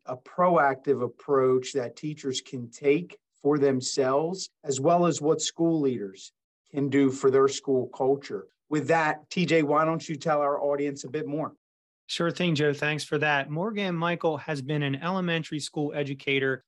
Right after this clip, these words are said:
Speaker 2: with the Greater Victoria School District in British Columbia, Canada since two thousand eight.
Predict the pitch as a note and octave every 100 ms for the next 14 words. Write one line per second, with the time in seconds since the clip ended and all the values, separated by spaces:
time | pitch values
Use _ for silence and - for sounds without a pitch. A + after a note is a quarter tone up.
0 | _ D#3+ D3+ D3 C#3+ E3 F#3 D#3 C#3 -
1 | D#3+ D3 C#3 - D#3+ C#3+ C#3 C3+ C#3+ C3+
2 | - C#3+ C3+ D3+ D#3+ - - C#3+ C#3+ C#3
3 | C3+ - C#3+ C#3+ C3 B2+ - C#3+ C3+ -
4 | D3+ C#3 C#3 C3 B2 B2+ B2 G#2+